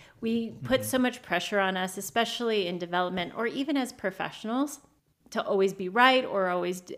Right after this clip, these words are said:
Speaker 1: deliver this fire reading or whatever. If we have a tool or something to lean on that makes us feel a little more comfortable,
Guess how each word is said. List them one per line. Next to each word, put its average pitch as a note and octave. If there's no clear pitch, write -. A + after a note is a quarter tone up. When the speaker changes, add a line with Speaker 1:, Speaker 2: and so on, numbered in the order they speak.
Speaker 1:
deliver F3
this D3+
fire F3
reading B3
or G3
whatever. G3+
If -
we B3
have A#3
a B3+
tool A3
or A3
something G#3
to F3
lean E3+
on C4
that G3
makes F#3+
us F#3+
feel F#3
a -
little E3
more E3+
comfortable, A3+